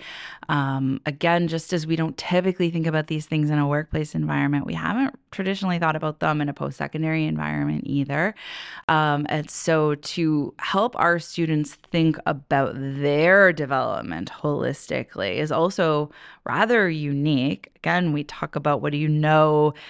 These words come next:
deep in your discipline and how did you do on that exam, but not,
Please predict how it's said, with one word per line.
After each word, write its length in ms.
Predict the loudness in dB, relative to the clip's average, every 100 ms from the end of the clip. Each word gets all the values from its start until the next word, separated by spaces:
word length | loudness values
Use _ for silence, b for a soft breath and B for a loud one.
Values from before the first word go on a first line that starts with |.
| B 0
deep 320 | 4 6 6
in 140 | 6
your 160 | 6 0
discipline 720 | -2 -2 -4 -2 0 2 2
and 120 | -2
how 140 | -2 -2
did 220 | -2 -4
you 80 | -4
do 220 | 0 2
on 180 | 4 2
that 160 | 2
exam, 640 | -2 -6 -2 2 4 4 2
but 160 | 0
not, 420 | 2 4 4 2